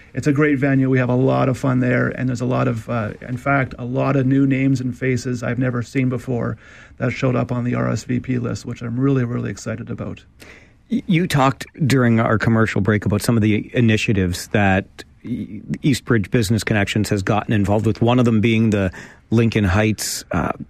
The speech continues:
Speaker 2: food program, which I know Jay and Soupy at Morty's are a big part of as well. But what other sorts of things are you involved with in the community as a group?
Speaker 1: Sure.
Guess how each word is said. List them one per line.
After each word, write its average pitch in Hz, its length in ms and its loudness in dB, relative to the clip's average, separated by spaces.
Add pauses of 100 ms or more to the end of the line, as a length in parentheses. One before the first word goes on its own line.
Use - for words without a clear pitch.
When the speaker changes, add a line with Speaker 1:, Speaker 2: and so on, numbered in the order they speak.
Speaker 2:
food 139 340 0
program, 120 360 0
which 113 160 2
I 113 80 4
know 117 420 4
Jay 113 300 2
and 101 100 0
Soupy 110 320 2
at 104 80 0
Morty's 107 460 2
are 104 100 2
a 98 60 2
big 101 260 2
part 101 240 2
of 98 100 2
as 95 140 0
well. 101 240 2 (320)
But 147 240 0
what 156 240 0
other 196 140 -2
sorts - 280 -2
of - 80 -2
things 127 520 0
are 123 160 4
you 120 240 4
involved 90 580 0
with 90 300 -2 (100)
in 151 160 2
the 147 80 2
community 107 400 0
as 95 200 0
a - 20 -2
group? - 340 -6 (100)
Speaker 1:
Sure. 135 380 -2